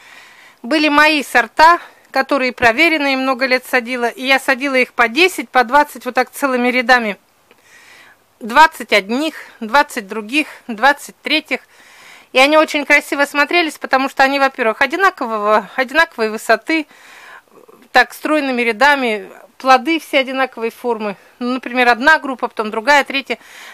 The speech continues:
Нынче у меня будет тут такая разношёрстная публика, всякая-всякая разная, потому что я решила увеличить, расширить свой ассортимент. Количество сортов увеличила намного, и нынче у меня в теплице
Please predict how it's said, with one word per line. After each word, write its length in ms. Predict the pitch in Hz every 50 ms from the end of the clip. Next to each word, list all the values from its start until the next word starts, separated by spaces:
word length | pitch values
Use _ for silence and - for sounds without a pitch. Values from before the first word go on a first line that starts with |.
| -
Нынче 380 | - 294 370 392 392 - - 330
у 40 | 285
меня 220 | 285 277 269 269
будет 380 | 247 254 277 247 226 220 _ -
тут 160 | - 277 _ -
такая 500 | - 277 269 - 320 302 294 254 226 226
разношёрстная 880 | 240 247 226 262 254 254 240 - - 294 277 254 - - 233 226 220
публика, 560 | 220 - 320 320 254 240 240 202 - 208 196 -
всякая-всякая 840 | - - 285 277 262 - 240 214 208 - - 262 254 - - - 214
разная, 480 | 233 269 320 294 294 262 226 208 202 _ _ - - - - - - _
потому 300 | - 247 - 269 285 302
что 120 | - - 294
я 180 | 269 269 262
решила 640 | 262 269 - - - 359 359 349 320 285 240 220 196 _ _ _ _ _ _ _
увеличить, 800 | 262 277 277 285 311 311 302 330 311 - - - 233 - - - - - -
расширить 560 | - 247 262 - - - - 311 277 254 -
свой 260 | - - 247 262 247
ассортимент. 720 | 226 - - 226 202 - 269 262 311 349 359 349 _ - _ _ - - - - - - - - _ -
Количество 560 | 262 277 294 320 - - 277 - - 269 269
сортов 480 | - - 277 262 - 311 277 - -
увеличила 500 | 254 240 262 262 277 269 - - 254 240
намного, 580 | 240 240 247 254 277 311 339 339 262 220 214 202 _ _ - - - - _ -
и 100 | 277 285
нынче 380 | 311 339 330 320 - - -
у 60 | 269
меня 300 | 262 277 277 294 294 285
в 100 | - -
теплице 720 | _ - - _ - 262 339 381 381 - - - 349 330 294